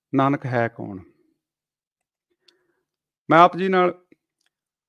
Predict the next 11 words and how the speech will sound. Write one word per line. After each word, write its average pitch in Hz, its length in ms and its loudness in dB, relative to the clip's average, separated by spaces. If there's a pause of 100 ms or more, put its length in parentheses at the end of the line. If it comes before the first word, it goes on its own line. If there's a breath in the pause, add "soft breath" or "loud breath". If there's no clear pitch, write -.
(160)
ਰਾਗ 151 240 6
ਮਾਰੂ 139 440 2 (580)
ਪਹਿਲੇ 175 220 4
ਪਾਤਸ਼ਾਹ 131 360 2
ਦੇ, 110 180 -14 (320)
ਉਹਨਾਂ 151 180 2
ਦੀ 156 100 4
ਆਪਣੀ 156 280 2
ਹੀ 165 80 2
ਕਲਮ 113 320 -2
ਤੋਂ 107 240 -18